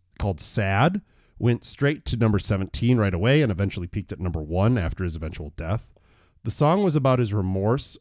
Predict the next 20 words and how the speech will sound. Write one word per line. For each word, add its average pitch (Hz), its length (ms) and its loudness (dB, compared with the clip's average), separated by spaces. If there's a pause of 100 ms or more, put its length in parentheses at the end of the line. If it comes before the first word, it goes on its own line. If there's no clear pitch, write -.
over 107 460 2
who 131 220 4
he'd 110 200 2
been 110 300 4
and 127 140 4
the 98 40 0
things 104 300 2
he'd 78 240 -4
done. 73 400 -4 (300)
He 120 100 0
was 117 100 4
trying 147 280 4
to 135 80 -2
talk 110 420 2
about 98 200 -4
the 85 60 -6
new 101 200 2
person 90 320 -2
he'd 85 120 -2
become. 76 520 -10